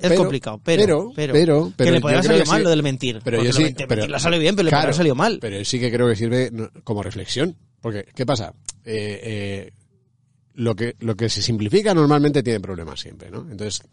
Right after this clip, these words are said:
Speaker 2: ¿qué, cómo se simplifica? Se dice, "Renta fija, poco riesgo. Renta variable, mucho riesgo". Pues depende. Esto es como decir, "Comprarte un piso, mucho riesgo. Comprarte un piso, poco riesgo". No, porque depende. Si tú tienes un piso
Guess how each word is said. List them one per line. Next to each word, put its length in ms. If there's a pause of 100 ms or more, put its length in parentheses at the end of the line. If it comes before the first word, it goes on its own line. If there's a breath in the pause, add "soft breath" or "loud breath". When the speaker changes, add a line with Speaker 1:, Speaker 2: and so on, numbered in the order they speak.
(100)
Speaker 2:
¿qué, 220
cómo 180
se 140
simplifica? 480
Se 80
dice, 260
"Renta 380
fija, 340 (260)
poco 240
riesgo. 440 (120)
Renta 300
variable, 480 (140)
mucho 280
riesgo". 360 (460)
Pues 160
depende. 440 (480)
Esto 140
es 40
como 200
decir, 340 (460 soft breath)
"Comprarte 720
un 180
piso, 420 (200)
mucho 260
riesgo. 400
Comprarte 320
un 80
piso, 340 (380)
poco 220
riesgo". 300
No, 300
porque 220
depende. 320
Si 120
tú 120
tienes 180
un 140
piso 300